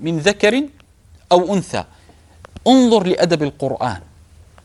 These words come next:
اسمعني وأعطني عقلك. قال: "من عمل صالحا من ذكر أو أنثى"، ما قال: "من رجل أو امرأة".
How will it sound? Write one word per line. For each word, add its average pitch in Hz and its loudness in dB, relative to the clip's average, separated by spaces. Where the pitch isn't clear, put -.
اسمعني 185 0
وأعطني 165 2
عقلك. - -10
قال: 220 4
"من 156 2
عمل 202 2
صالحا 147 2
من 151 -2
ذكر 202 0
أو 185 4
أنثى"، 175 -6
ما 214 4
قال: 214 4
"من 160 -2
رجل 190 -2
أو 147 0
امرأة". - -8